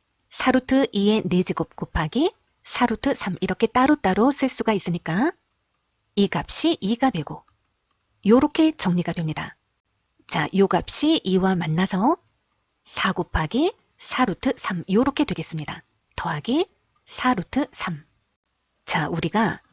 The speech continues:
사 A 더하기 A를 오 A로 계산하는 것처럼 이 값을 사 A 더하기 A 꼴로 보고 오 곱하기 사 루트 삼 요렇게 정리하면 됩니다. 자, 이 번입니다.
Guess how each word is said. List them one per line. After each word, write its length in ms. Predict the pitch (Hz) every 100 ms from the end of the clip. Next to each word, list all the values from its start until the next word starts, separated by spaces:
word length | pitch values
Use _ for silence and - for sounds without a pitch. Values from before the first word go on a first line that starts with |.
| _ -
사 340 | - 262 269 196
A 200 | 196 220
더하기 420 | 196 196 208 202
A를 420 | 175 170 208 311 - _ _ _ _ -
오 240 | 254 277 -
A로 340 | 190 196 220
계산하는 520 | 233 180 185 170 170 165
것처럼 640 | 175 - 254 175 190 349 - _ _ _ _ _ _ _ _
이 80 | 196
값을 520 | 175 - - 302 349 _
사 400 | - - 269 294 -
A 260 | 180 180 214
더하기 420 | 175 175 220 233
A 180 | 202 233
꼴로 340 | - 285 285 277
보고 520 | 180 - 165 285 392 _ _ _ _ _ _ _ -
오 140 | 170
곱하기 640 | - - - 160 247 359 - _ _
사 240 | - -
루트 300 | 254 - 277 -
삼 260 | - 165 160
요렇게 380 | 208 262 - 285
정리하면 540 | 170 160 147 156 220
됩니다. 360 | 185 151 - - _ _ _ _ _ _ _ _ -
자, 180 | - 175
이 140 | 226 247
번입니다. 680 | 269 240 175 165 170 285